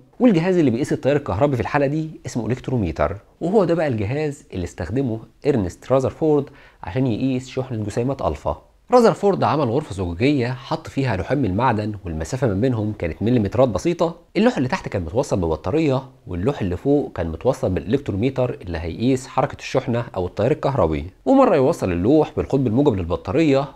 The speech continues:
ويقيس التيار اللي مر بالإلكتروميتر واللي هيكون بيمر في اتجاه معين، ومرة تانية يوصله بالقطب السالب للبطارية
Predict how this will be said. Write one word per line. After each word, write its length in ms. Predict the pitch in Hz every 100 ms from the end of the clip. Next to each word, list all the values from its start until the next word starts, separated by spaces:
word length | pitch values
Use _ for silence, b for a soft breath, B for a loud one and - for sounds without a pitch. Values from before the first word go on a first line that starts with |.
| -
ويقيس 300 | 95 107 143
التيار 300 | - 101 131
اللي 120 | 101
مر 240 | 85 131 127
بالإلكتروميتر 920 | 78 - 139 - 92 147 165 151 151 b b -
واللي 200 | 214 185
هيكون 480 | 104 85 135 156 127
بيمر 320 | 90 98 139
في 100 | -
اتجاه 280 | - 135 135
معين، 500 | 117 196 202 180 196 _
ومرة 300 | 233 262 233
تانية 380 | 165 180 180 175 -
يوصله 500 | 107 101 - 175 180
بالقطب 320 | - - 165 147
السالب 280 | - 147
للبطارية 640 | 175 180 185 214 254 147